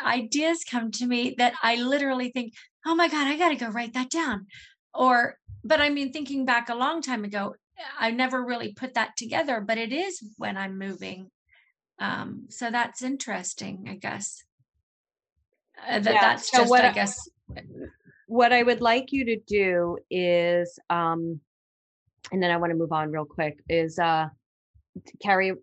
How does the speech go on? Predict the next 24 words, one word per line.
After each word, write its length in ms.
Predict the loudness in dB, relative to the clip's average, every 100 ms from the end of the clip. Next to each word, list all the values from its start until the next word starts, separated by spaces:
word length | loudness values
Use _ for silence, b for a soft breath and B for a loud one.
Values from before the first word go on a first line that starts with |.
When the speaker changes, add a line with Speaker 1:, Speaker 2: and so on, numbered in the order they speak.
| -4
Speaker 2:
you 120 | 0
know, 80 | 0
you 140 | 0
have 140 | -2
your 100 | -4
phone 220 | -2 -2 -2
with 140 | -2
you, 140 | -2
and 180 | -2 -2
then 100 | -2
I 160 | 0 -2
record 680 | -2 -6 _ 0 2 0 -4
into 240 | -8 -6
the 100 | -6 -4
phone 400 | -2 -2 -2 -6 -6
or 200 | -6 -6 -8 _ -8
notes 480 | -4 -2 -2 -6 -10
because 260 | -10 -8
I 80 | -6
get 180 | -6 -8
so 180 | -6 -6
much 200 | -6 -8
information 600 | -10 -8 -8 -8 -8 -10
that 120 | -10